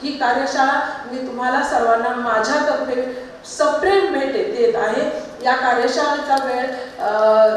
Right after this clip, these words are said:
दुपारी चार वाजताचा आहे आणि खरं तर भगरे गुरुजींना मी, अ, विनंती केली की, अ, "सर, तुमचं भाषण आमच्या सासवडकरांना ऐकायचं आहे."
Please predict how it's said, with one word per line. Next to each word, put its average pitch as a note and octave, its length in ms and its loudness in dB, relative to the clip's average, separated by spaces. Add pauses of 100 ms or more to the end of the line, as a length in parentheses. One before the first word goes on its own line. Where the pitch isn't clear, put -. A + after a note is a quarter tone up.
(260)
दुपारी B3+ 560 0
चार E4 260 2
वाजताचा D4+ 420 0
आहे A3+ 580 -2 (140)
आणि E4+ 280 4 (920)
खरं C4+ 140 -2
तर D4 340 0
भगरे C4 340 2
गुरुजींना F4+ 380 2
मी, F4 560 -2 (160)
अ, B3+ 100 0 (360)
विनंती E4+ 400 2
केली - 480 -6 (420)
की, F4 300 2 (320)
अ, A#3 180 6
"सर, A3+ 420 4 (640)
तुमचं F4+ 500 -2
भाषण D4 580 2 (220)
आमच्या D4 360 0
सासवडकरांना D4+ 1000 0
ऐकायचं A3 480 -2
आहे." G3+ 240 -4